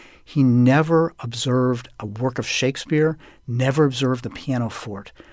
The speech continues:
Um, and so when he fell into park making, one of his ideas was he wanted to, um, combat that cultural impoverishment by creating spaces in cities where people of all different kinds would be thrown into close proximity with one another,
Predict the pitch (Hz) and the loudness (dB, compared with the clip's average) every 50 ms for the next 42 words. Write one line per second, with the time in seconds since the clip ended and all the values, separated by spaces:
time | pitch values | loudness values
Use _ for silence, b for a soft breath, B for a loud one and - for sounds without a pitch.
0 | B B B B B - 131 123 120 120 123 120 120 - - - 131 120 120 117 | B B B B B -2 0 0 0 0 0 -2 -4 -2 -2 0 0 0 -2 -2
1 | 117 B B B B B B - 123 123 143 175 214 220 240 220 - - 190 180 | -6 B B B B B B -2 2 6 8 8 10 10 8 6 6 4 4 6
2 | 170 170 165 156 127 117 - - - - 226 240 - - 139 104 98 - 113 104 | 6 6 4 4 0 -2 -4 -2 0 0 0 2 0 -4 -4 -4 -6 -8 -10 -12
3 | 107 b b b b b b - 120 127 147 180 214 220 - - - 180 170 165 | -12 b b b b b b 0 4 6 6 6 6 4 2 0 0 -2 0 0
4 | 175 156 143 123 117 127 147 160 143 123 - 117 107 101 98 95 92 - b b | -2 -2 -2 0 0 2 2 2 2 0 -4 -8 -8 -8 -8 -8 -10 -10 b b
5 | b b b b - 185 202 202 190 185 180 175 175 160 - - - 143 127 127 | b b b b 2 4 4 6 6 6 6 4 4 2 0 -2 -2 -2 0 0
6 | 123 123 123 b b b b b - - 120 120 120 113 110 107 104 - - - | 0 -2 -6 b b b b b -6 -2 -2 0 0 -2 -2 -6 -8 -8 -8 0
7 | - 160 208 226 170 123 101 95 - - 110 113 - - - 123 113 - - 110 | 4 6 8 8 6 4 0 -4 -6 -6 -8 -6 -6 -6 -6 -4 -4 -4 -6 -8
8 | 104 98 - - 107 98 101 101 - - 113 117 - - 104 101 - - - 139 | -8 -8 -6 -6 -6 -6 -6 -8 -8 -8 -8 -8 -8 -10 -10 -10 -12 -10 -4 -2
9 | 131 131 131 127 117 110 b b b b b b - - - - - - 143 139 | -2 0 0 -2 -2 -4 b b b b b b -8 -6 -6 -4 0 2 2 2
10 | 165 - - 202 214 214 202 - - 135 123 123 - - - - 143 135 139 135 | 2 2 2 0 0 0 -2 -4 -6 -4 -4 -2 -2 -2 0 0 2 4 4 4
11 | 131 123 - B B B B B - 123 113 - - - - 165 170 - 147 120 | 2 2 -2 B B B B B -6 -6 -6 -6 -6 -4 -4 -2 -2 0 -2 -4
12 | - - - 117 123 147 165 160 175 - - 160 147 - 147 135 123 117 - - | -4 -4 0 2 4 4 2 2 -2 -4 -6 -8 -6 -4 -4 -2 -2 -4 -4 -6
13 | 120 113 131 117 - - - - 123 120 117 117 110 104 - 107 104 - - - | -8 -6 -8 -8 -8 -6 -4 -2 0 0 0 -2 -4 -6 -8 -12 -12 -6 2 4
14 | 180 233 226 - - - - - - - - 107 92 92 95 98 92 95 - - | 4 4 4 2 -2 -8 -10 -8 -8 -8 -8 -8 -8 -8 -10 -10 -12 -12 -10 -8
15 | 107 104 104 98 98 98 95 92 B | -8 -6 -6 -8 -8 -10 -10 -12 B